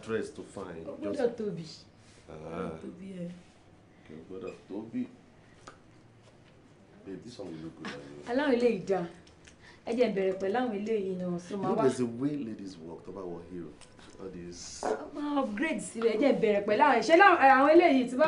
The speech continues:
Speaker 2: wọ̀, tí bá máa tẹ̀lé yín jáde báyìí? Ah, ẹ ọmọ ni mí o.
Speaker 1: <laughs>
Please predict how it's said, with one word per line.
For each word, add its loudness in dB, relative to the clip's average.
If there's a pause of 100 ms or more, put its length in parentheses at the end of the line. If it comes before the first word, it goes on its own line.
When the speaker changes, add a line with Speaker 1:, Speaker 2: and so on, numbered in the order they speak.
(100)
Speaker 2:
wọ̀, 0
tí -8
bá 4
máa 2
tẹ̀lé 2
yín 0
jáde 4
báyìí? 0 (320)
Ah, -4 (180)
ẹ 6 (100)
ọmọ 6
ni 6
mí 4
o. 8 (380)
Speaker 1:
<laughs> -10